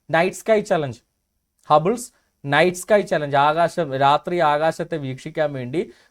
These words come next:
ഒരു രാത്രി ആകാശത്തെ വീക്ഷിക്കുന്ന ഒരു ചലഞ്ച് നടത്തിയിരുന്നു. അല്ല, ഈ ആകാശം ഒരു ഹൈപ്പോത്തറ്റിക്കൽ കോൺസ്റ്റ-, ഏഹ്, ഇതാ, കോൺസെപ്റ്റ് ആണ്, അങ്ങനെയൊന്നും പറയാൻ പാടില്ല,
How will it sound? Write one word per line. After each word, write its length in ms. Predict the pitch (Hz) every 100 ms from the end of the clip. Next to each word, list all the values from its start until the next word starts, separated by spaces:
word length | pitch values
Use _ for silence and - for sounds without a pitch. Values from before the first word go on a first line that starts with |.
| -
ഒരു 260 | 127 156 - 123
രാത്രി 420 | 123 131 160 156
ആകാശത്തെ 640 | 131 123 143 143 156 151
വീക്ഷിക്കുന്ന 560 | 143 131 - 139 139 135
ഒരു 80 |
ചലഞ്ച് 460 | 127 - 127 139 156
നടത്തിയിരുന്നു. 580 | 143 110 - 104 90 90 _ _ _ -
അല്ല, 100 | 202
ഈ 60 |
ആകാശം 680 | 208 175 190 208 220 220 226
ഒരു 80 | 214
ഹൈപ്പോത്തറ്റിക്കൽ 680 | 202 160 - 190 196 202 208
കോൺസ്റ്റ-, 440 | 180 170 170 -
ഏഹ്, 360 | 165 143 147 143
ഇതാ, 240 | 147 165
കോൺസെപ്റ്റ് 400 | 147 151 151 160
ആണ്, 80 | 147
അങ്ങനെയൊന്നും 380 | 151 170 160 156
പറയാൻ 380 | 147 151 185 180
പാടില്ല, 480 | 143 127 123 131